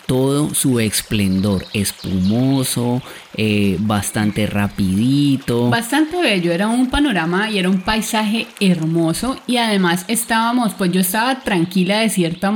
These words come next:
Speaker 2: de cierto modo porque estábamos con una persona que pertenecía a la selección Colombia de rafting.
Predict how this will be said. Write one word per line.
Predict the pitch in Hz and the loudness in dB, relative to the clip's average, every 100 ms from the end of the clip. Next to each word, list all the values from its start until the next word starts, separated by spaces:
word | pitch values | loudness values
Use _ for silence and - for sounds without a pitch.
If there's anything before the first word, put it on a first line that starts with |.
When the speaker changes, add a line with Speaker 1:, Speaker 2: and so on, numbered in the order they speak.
| 220 | 0
Speaker 2:
de | 196 | 0
cierto | 185 190 185 226 | 0 0 -2 -2
modo | 240 214 208 | -2 -2 -2
porque | 208 185 | -4 -2
estábamos | 170 - 165 160 208 185 | -6 -2 -2 0 -2 0
con | 196 170 | 0 2
una | 156 165 180 | 2 0 0
persona | 220 180 156 165 | -2 0 -2 -2
que | 202 | -4
pertenecía | 185 202 180 180 165 151 139 - 156 147 180 - - - - _ | -2 -2 -2 0 0 0 -4 -2 -2 0 -2 -6 -16 -20 -20 _
a | 196 | -2
la | 180 | -2
selección | 180 190 156 - 196 170 | 0 0 0 0 2 2
Colombia | 180 190 202 190 196 202 | 2 0 2 2 2 2
de | 185 175 156 143 - | 2 2 -2 -4 -10
rafting. | 180 190 330 - 196 151 113 | -4 -2 -4 -4 -2 -2 -4